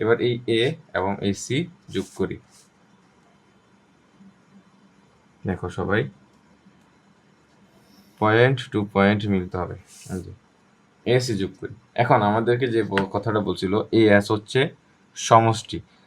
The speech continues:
তার মানে আমার এই এস একটা আছে, এটার আমার দুইটা বাহু বানাতে হবে। তো এখন দুইটা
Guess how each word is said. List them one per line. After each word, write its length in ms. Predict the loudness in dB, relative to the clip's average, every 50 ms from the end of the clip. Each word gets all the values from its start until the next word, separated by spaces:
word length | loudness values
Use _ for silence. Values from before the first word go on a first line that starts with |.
| -4 4
তার 120 | 6 6 8 8
মানে 140 | 6 4 2 2 0 2
আমার 180 | 2 2 2 2 2 2
এই 60 | 2 2 0
এস 80 | -2 -4 -4 -4 -4
একটা 220 | -4 -4 -2 0 0 0
আছে, 120 | 2 2 0
এটার 180 | 2 4 4 4 4
আমার 120 | 4 2 0 0 0
দুইটা 200 | 0 2 2 2 2
বাহু 120 | 2 2 2 0
বানাতে 240 | 0 -2 -4 -6 -6 -6
হবে। 140 | -6 -6 -10 -12 _ _ _ -20 -20 _ _ -4
তো 60 | -2 0
এখন 120 | 2 2 0 0 0
দুইটা 200 | 0 4 6 6